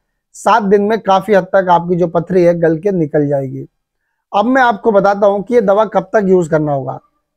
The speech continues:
जब तक आपकी पथरी पूरी तरीके से गल ना जाए तब तक इसे आप यूज करते रहें। कम से कम पन्द्रह बीस दिन तक हो सकता है लग जाए इसमें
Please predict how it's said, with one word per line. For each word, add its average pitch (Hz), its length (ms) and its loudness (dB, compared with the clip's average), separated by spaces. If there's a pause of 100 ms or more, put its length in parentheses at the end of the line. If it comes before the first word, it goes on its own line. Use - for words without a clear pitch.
जब 196 220 0
तक 254 240 -2
आपकी 220 280 0
पथरी 214 340 0
पूरी 208 240 2
तरीके 196 320 2
से 214 140 0
गल 185 240 2
ना 196 120 2
जाए 180 200 4
तब 190 240 -4
तक 196 160 0
इसे 175 160 -2
आप 185 220 0
यूज 175 220 -2
करते 156 340 -4
रहें। 131 180 -10 (460)
कम 226 140 0
से 220 140 2
कम 220 180 0
पन्द्रह 202 320 2
बीस 180 180 2
दिन 175 180 0
तक 190 120 0
हो 175 160 -2
सकता 160 240 -4
है 185 60 0
लग 151 180 -2
जाए 143 180 -2
इसमें 165 240 -14